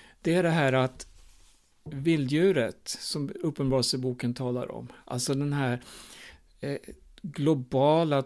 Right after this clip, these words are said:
totala makten som ska ha sitt grepp då över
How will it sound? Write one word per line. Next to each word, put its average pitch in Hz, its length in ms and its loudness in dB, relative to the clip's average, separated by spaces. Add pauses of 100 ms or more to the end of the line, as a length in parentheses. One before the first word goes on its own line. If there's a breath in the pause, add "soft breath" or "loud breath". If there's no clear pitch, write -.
(180)
totala 151 920 0
makten 131 840 -2
som 127 160 -6
ska - 180 -4
ha 131 200 -2
sitt - 420 -6
grepp 156 540 0 (120)
då 113 280 0 (540 loud breath)
över 131 640 2